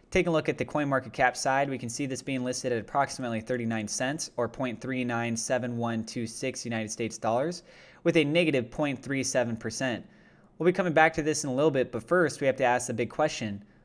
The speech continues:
what is Loki? If we head over to Loki dot network, which I will be including a link to in the description down below, as always, so if you wish to do more research on this, which I highly encourage you to do so,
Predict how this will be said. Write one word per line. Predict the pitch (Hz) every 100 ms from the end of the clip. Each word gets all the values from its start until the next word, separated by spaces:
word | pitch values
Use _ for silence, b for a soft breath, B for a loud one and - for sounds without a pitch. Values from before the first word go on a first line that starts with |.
| b
what | - 151 -
is | - 175 123 117 -
Loki? | 110 117 131 104 87 113 _ _ _ _ _ _ b b b
If | b _
we | 185
head |
over | 180 160
to | - 156
Loki | 135 170 175
dot | 147 139
network, | 127 131 165 180 -
which | 139
I | 139
will | 131
be | 120 123
including | 113 139 131 120
a |
link | 110 131 156
to | - 139
in | 131
the | 131
description | 113 - 143 135
down | 123 131
below, | 120 113 120 -
as | 135 139
always, | 113 107 143 - B B
so | - 156
if | 135
you | 135
wish | 135 -
to |
do | 131 131
more | 123
research | 117 127 135 135 123
on | 123
this, | 123 156 -
which | 127 117
I |
highly | 110 123 117
encourage | 107 117 110
you | 98
to |
do | 113 147
so, | 151 117 120